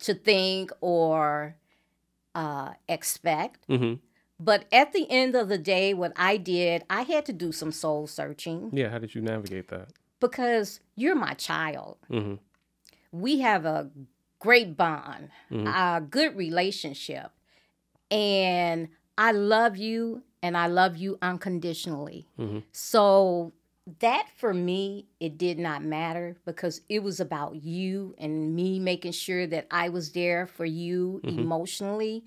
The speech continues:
Speaker 2: Mm-hmm.
Speaker 1: I was su-, your support, and I wanted you to feel free to come to me if you had any questions, uh, if it was something that y-, you know, you were thinking about, or if it was anything that you were stressed about.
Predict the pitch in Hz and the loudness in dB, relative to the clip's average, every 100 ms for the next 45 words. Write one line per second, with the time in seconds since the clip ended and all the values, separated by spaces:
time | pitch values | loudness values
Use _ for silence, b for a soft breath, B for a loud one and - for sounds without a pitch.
0 | B 135 151 - - 175 180 185 - 190 | B -2 -2 -4 0 2 2 -4 -8 -10
1 | _ 165 190 185 - 165 - 208 202 208 | _ -2 2 0 -2 -12 -4 0 2 0
2 | 180 170 170 185 196 196 185 190 220 214 | -2 0 2 2 0 0 -4 -2 -2 -4
3 | - 175 - 190 180 170 170 165 165 _ | -8 -14 -6 0 2 2 0 -4 -8 _
4 | _ _ - 233 233 190 175 196 - 220 | _ _ -10 -2 0 0 -4 -8 -8 -2
5 | 208 190 190 180 160 156 151 147 b b | -2 -2 -4 -2 0 0 -4 -8 b b
6 | b - 160 170 185 180 170 156 - 175 | b -8 -8 -4 -4 2 2 2 -2 -4
7 | 175 170 185 165 - 160 156 156 156 - | -4 -4 -2 -2 -4 -6 -4 -4 -6 -10
8 | - b b b _ 160 156 147 143 - | -20 b b b _ -6 -4 -4 -8 -10
9 | - 170 170 175 160 160 - 175 180 170 | -12 -10 -6 -4 -4 -4 -2 -2 -2 -4
10 | 165 156 143 135 160 160 - - 170 156 | -2 -2 -2 -6 -10 -14 -14 -12 -4 -4
11 | 143 151 180 196 190 175 165 170 160 156 | -4 -4 -2 -2 -2 -2 -4 -4 -4 0
12 | 156 156 156 151 156 151 151 143 160 165 | 0 2 2 0 -2 -2 -2 -4 -6 -8
13 | 156 170 170 165 160 156 147 147 156 165 | -4 -4 -4 -4 -2 -2 -4 -6 -6 -6
14 | - - 202 202 202 170 160 160 160 156 | -10 0 2 2 0 -4 -2 0 0 -2